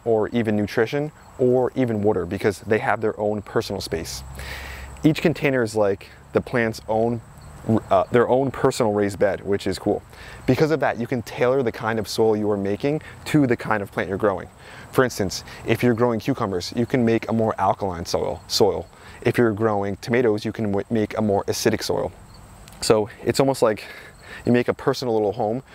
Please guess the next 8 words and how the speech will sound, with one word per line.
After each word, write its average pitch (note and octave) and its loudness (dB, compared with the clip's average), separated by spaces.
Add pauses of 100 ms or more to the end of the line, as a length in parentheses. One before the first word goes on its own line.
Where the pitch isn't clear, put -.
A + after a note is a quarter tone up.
(280)
for G#2 4 (120)
each B2 2 (220)
kind G#2+ 2
of G2 0
plant F#2+ 0
that E2+ 0
you're F2 0
growing. E2 0